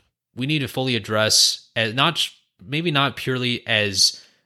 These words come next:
a national security issue, but as a cultural problem. We need to really, really confront this ourselves. If we don't,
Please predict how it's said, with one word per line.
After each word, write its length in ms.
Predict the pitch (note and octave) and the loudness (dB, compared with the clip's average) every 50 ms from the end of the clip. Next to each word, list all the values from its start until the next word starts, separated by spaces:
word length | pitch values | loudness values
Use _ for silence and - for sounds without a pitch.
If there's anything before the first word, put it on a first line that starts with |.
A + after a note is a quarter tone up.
| _ - | _ -6
a 80 | A#2 A2 | -4 0
national 260 | A2 A2 G2+ - - | 0 2 2 2 2
security 480 | - - - - - F3 D#3 A#2 G2+ | 2 0 -2 0 0 0 0 2 0
issue, 260 | F#2+ - - - G#2 G2 | -2 -2 -4 -6 -6 -4
but 140 | - G#2 | -2 0
as 280 | G#2+ G#2 - - A2 - | 0 0 0 0 -2 -2
a 40 | A2+ | -2
cultural 480 | - - - C#3+ C#3+ - - C3 A2+ | -4 -2 0 0 0 0 0 -2 -4
problem. 520 | G2+ - - G2 F#2+ F#2 - - - - - _ _ _ _ _ _ _ _ _ _ _ _ _ - | -4 -2 -2 -2 -2 -2 -8 -12 -18 -18 -20 _ _ _ _ _ _ _ _ _ _ _ _ _ -4
We 100 | A#2 B2+ | -2 2
need 160 | D3+ E3 D#3+ | 4 4 4
to 60 | D3 B2 | 2 2
really, 300 | A#2 B2 C#3 C#3 C#3+ C3+ | 2 4 6 6 6 4
really 260 | B2 B2+ B2+ B2+ A#2+ | 4 2 2 0 0
confront 580 | - - - G#2+ - - - A#2+ A2+ A2 - | -2 -4 -8 -8 -10 -4 -2 -2 -2 -2 -4
this 500 | - - - - - - - - - - - _ - _ _ - | -10 -8 -2 2 2 2 2 2 -2 -4 -12 _ -20 _ _ -8
ourselves. 720 | - A2+ A2 - - C3+ A#2+ G#2+ F#2 F2+ F2+ - - - - | -4 -2 2 4 4 4 4 2 2 0 2 2 2 2 2
If 120 | A#2 - | -2 -2
we 120 | B2+ C#3 D3+ | 0 0 2
don't, 360 | C#3+ C3+ C3+ C#3 C#3+ C3+ | 4 4 4 4 2 0